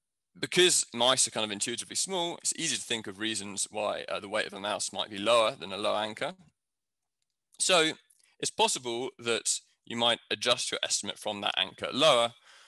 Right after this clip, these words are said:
uh, causing an even bigger anchoring effect, uh, than could be produced by insufficient adjustment alone.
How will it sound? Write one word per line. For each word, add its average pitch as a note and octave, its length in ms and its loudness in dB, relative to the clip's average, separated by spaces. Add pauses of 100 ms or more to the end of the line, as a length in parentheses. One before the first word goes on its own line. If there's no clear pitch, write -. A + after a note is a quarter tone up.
(200)
uh, G2 140 0 (120)
causing C3 640 0
an A2 140 -2
even A2 260 -4
bigger A#2+ 320 2
anchoring F#2 320 -6
effect, - 580 -4
uh, E2+ 220 -2
than G#2 200 -8
could F2+ 200 -16
be D#2+ 240 -8
produced - 320 -10
by - 160 -4
insufficient - 480 -4
adjustment - 380 -4
alone. D2 320 -2